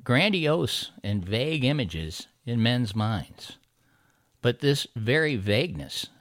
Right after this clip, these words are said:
that wraps them in obscurity augments their mysterious power."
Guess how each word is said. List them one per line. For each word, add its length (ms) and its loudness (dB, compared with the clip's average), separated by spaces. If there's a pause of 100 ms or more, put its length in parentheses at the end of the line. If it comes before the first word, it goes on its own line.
(100)
that 120 -4
wraps 400 -2
them 380 -2 (100)
in 80 0
obscurity 880 -2 (360)
augments 600 -2
their 220 -2
mysterious 600 0
power." 480 -4